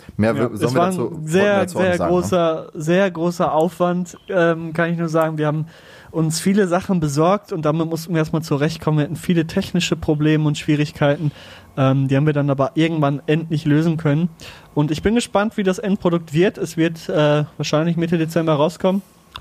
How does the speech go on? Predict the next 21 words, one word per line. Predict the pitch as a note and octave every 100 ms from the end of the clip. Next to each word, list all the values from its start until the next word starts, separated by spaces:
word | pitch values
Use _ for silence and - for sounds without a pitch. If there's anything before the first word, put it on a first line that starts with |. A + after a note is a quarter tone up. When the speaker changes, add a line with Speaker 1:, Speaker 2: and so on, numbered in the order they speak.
| - -
Speaker 2:
Und | D3+ D3+ C#3+
da |
könnt | C#3 D#3+
ihr | E3+
euch | D3+
schon | D#3 C#3
drauf | C3
freuen. | - - B2+ D3+ F#3+ B2+ G#2 G#2+ - - - - - -
Ähm, | C#3+ D3 D3
ja, | D3+ D#3+
und | D#3
sonst, | D#3 G#3 B3 -
um | F#3 F3 E3+
die | E3+
Woche, | D#3+ F3+ F#3+ F3 E3 E3 E3
ähm, | D#3 D3+ D3 C#3+
abzuschließen, | F3+ - - F#3+ G3 G#3 - G3 G3+ - - -
habe | D3 D#3
ich | D#3+
wirklich | F3 F#3+ E3+ - - _ - B3
viel | F#3+ G3 F#3 F3+